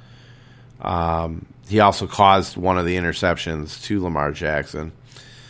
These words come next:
So then you get Hayden Hurst. Four receptions,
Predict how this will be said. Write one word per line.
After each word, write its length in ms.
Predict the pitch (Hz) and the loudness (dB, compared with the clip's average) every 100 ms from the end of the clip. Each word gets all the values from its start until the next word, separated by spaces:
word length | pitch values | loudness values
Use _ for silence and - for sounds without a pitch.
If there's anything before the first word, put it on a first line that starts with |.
| - - - - - - | -20 -20 -20 -20 -20 -20
So 720 | - - 117 110 104 101 95 - - - - - | -10 2 6 8 8 6 4 -4 -20 -20 -20 -2
then 240 | 113 120 | 4 6
you 140 | 120 113 | 6 6
get 520 | 120 117 113 113 - - - - - - - - - - - - - - - - | 6 8 6 4 0 -18 -20 -20 -20 -20 -20 -20 -20 -20 -20 -20 -20 -20 -20 -16
Hayden 440 | - 101 127 117 104 | -10 2 4 4 2
Hurst. 560 | 95 90 - - - - - - - - - - - - - - - - - - - - - - - - - | 4 2 2 -8 -14 -20 -20 -20 -20 -20 -20 -20 -20 -20 -20 -20 -20 -20 -20 -20 -20 -20 -20 -20 -20 -20 0
Four 260 | 123 120 | 6 8
receptions, 760 | 123 - 110 101 98 98 98 | 8 8 6 4 -2 -4 -6